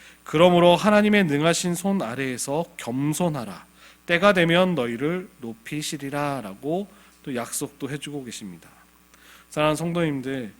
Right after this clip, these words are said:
우리도 주님을 본받아 따라 나아가 겸손한 자리에, 섬김의 자리에 나아가시는 그 은혜를 누리시는 성도님들 되시기를 축복합니다. 그래서 우리는 이 신앙을 가지고 어떻게 해야 될까요? 다음 세대에게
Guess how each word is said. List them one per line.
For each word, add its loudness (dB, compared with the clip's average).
우리도 -6
주님을 -6
본받아 -6
따라 -4
나아가 -8
겸손한 -4
자리에, -14
섬김의 -4
자리에 -10
나아가시는 -12
그 0
은혜를 2
누리시는 -8
성도님들 -4
되시기를 -8
축복합니다. -6
그래서 0
우리는 2
이 0
신앙을 2
가지고 -10
어떻게 -8
해야 0
될까요? -8
다음 2
세대에게 -2